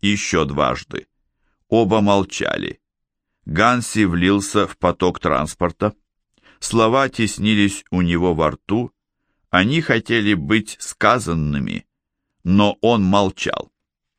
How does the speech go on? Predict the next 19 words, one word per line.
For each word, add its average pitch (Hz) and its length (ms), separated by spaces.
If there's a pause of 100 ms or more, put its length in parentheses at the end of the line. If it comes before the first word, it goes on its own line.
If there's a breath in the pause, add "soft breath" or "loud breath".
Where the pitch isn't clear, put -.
(160)
Не 101 180
глядя 147 420
на 139 140
него, 131 420
Адам 92 400
наконец 85 520
произнёс: 76 720 (920)
«Неважно, 95 880
как 107 400
ты 98 140
это 92 280
формулируешь. 85 1080 (840 loud breath)
В - 80
конце 117 360
концов, 139 600
именно 131 460
этого 139 520
ты 139 200
хочешь, - 840